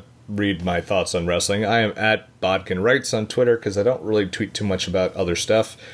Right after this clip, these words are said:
Um, but what I would love for all you to do after being here for probably close to an hour and a half is check out the pop break dot com. We have, uh, great content every single day from an amazing array of writers and photographers.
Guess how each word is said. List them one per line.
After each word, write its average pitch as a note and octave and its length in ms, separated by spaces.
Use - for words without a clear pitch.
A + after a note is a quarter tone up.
Um, F#2 440
but F#2+ 240
what A#2+ 140
I A2 60
would G#2+ 180
love G#2+ 160
for A2 160
all D3+ 140
you A#2+ 140
to G2+ 80
do A2 280
after F#2+ 360
being F#2 280
here F#2 160
for E2+ 440
probably G2 200
close G2 240
to G2+ 80
an F2+ 80
hour F2 180
and F2 80
a A2 60
half D3+ 260
is D#3+ 380
check E3 220
out B2 200
the A2 180
pop G2+ 300
break G2 200
dot E2+ 220
com. F#2+ 400
We G#2 240
have, F#2 680
uh, E2 220
great G#2 320
content G2 640
every G#2+ 260
single G#2 400
day F2+ 380
from F2+ 440
an G2 80
amazing A2 560
array G2+ 360
of F2 140
writers F#2 360
and F#2 120
photographers. E2+ 800